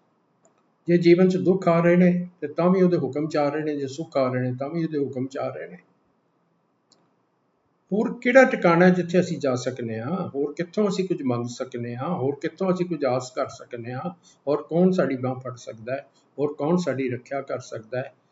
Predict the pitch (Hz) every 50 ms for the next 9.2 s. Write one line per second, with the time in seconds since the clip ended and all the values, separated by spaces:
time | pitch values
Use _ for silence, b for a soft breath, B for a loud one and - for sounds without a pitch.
0 | _ _ _ _ _ _ _ _ _ _ _ _ _ _ _ _ _ _ _ _
1 | _ _ _ _ _ _ _ _ _ _ _ _ _ _ - - 190 175 175 185
2 | 180 170 165 190 - 123 127 123 - 156 170 180 180 175 160 139 139 143 143 -
3 | 165 156 170 175 180 175 175 143 131 139 160 160 170 185 185 185 185 180 180 170
4 | 160 151 147 156 175 175 175 - 165 151 160 175 175 175 156 156 143 120 - -
5 | - 110 - - _ _ _ _ _ _ _ _ _ _ _ _ _ _ _ _
6 | _ _ _ _ _ _ _ _ _ _ _ _ _ _ 151 151 151 170 165 -
7 | - 160 151 - 165 175 170 165 165 135 113 107 - - - - _ _ _ _
8 | _ _ _ _ _ _ 131 139 131 131 143 147 139 135 127 117 - 139 123 -
9 | - - - -